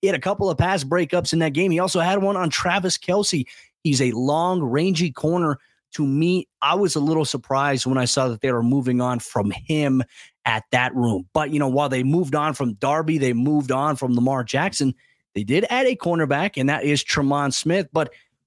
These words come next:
I wanna get your thoughts on this, Sarah, because when you look at Tremon Smith, yes, he had two interceptions off of Dak Prescott in a game, but he only played seventeen percent of the Texans' defensive snaps last year. He played seventy-eight percent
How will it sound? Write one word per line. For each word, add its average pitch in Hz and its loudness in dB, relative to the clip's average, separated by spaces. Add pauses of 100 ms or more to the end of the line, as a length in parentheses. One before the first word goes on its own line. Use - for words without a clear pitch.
(320)
I 185 0
wanna 277 2
get 226 -4
your 180 2
thoughts 151 -2
on 131 2
this, 120 0
Sarah, 131 0
because 139 0 (440)
when 135 -4
you 160 2
look 208 0
at 156 -2
Tremon 160 0
Smith, 147 -2
yes, 123 0
he 131 2
had 113 -2
two 156 2
interceptions 135 0
off 120 0
of 117 -2
Dak 123 0
Prescott 123 0
in 120 -2
a 107 -2
game, 147 0
but 131 0 (520)
he 160 -2
only 285 2
played 170 -2
seventeen 180 0
percent 131 0 (100)
of 120 0
the 123 2
Texans' 143 -2
defensive 131 -2
snaps 120 -2
last 113 0
year. 113 2 (300)
He 123 2
played 117 0
seventy-eight 185 0
percent 147 0